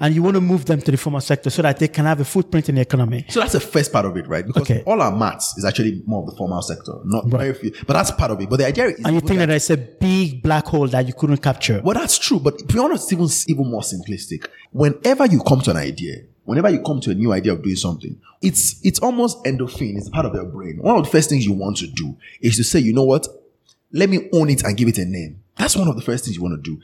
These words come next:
Speaker 2: Create a structure for it. And one of the easiest ways to do that is just start up, start a company. And truth is, and there's actually strong correlation between the fact that countries that, where it's easier to start a business, there are actually more entrepreneurial activities in those countries. So the idea is,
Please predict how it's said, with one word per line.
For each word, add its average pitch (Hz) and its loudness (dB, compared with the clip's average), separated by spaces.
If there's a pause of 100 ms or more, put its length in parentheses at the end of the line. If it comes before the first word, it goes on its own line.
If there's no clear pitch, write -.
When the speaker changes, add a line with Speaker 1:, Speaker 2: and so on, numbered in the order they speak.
Speaker 2:
Create 170 2
a - -4
structure - -6
for 98 -8
it. - -14
And 180 2
one 302 4
of 247 2
the 151 2
easiest 170 4
ways 156 4
to 123 4
do 123 6
that 117 4
is 104 -2
just 101 -4
start 85 -6
up, 71 -14
start 92 -6
a 82 -12
company. - -12 (300)
And 202 2
truth 381 2
is, - -2 (140)
and 220 2
there's 214 2
actually 330 0
strong 180 0
correlation 110 0
between 123 -2
the 87 -2
fact 107 0
that 85 -4
countries 185 2
that, 92 2
where 123 4
it's - -2
easier 113 -2
to 98 -8
start 95 -4
a 78 -8
business, 98 -4
there 87 -2
are - -2
actually 110 2
more 101 2
entrepreneurial 90 -4
activities 85 -6
in 71 -4
those 76 -4
countries. - -8
So 202 -6
the 175 2
idea 254 0
is, 190 2